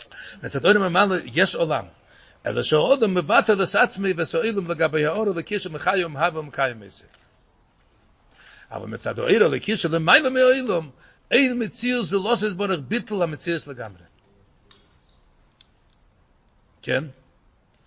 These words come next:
אני אביא קצת, אה, אולי קצת, טיפה,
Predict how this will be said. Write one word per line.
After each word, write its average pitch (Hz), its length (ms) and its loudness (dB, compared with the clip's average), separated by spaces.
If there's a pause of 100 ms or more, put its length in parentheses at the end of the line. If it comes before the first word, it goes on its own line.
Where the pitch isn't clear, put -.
(560)
אני 135 180 -6
אביא 151 140 -6
קצת, - 420 -8
אה, 123 220 -10 (140)
אולי 131 200 -6
קצת, - 380 -10 (200)
טיפה, 143 320 -8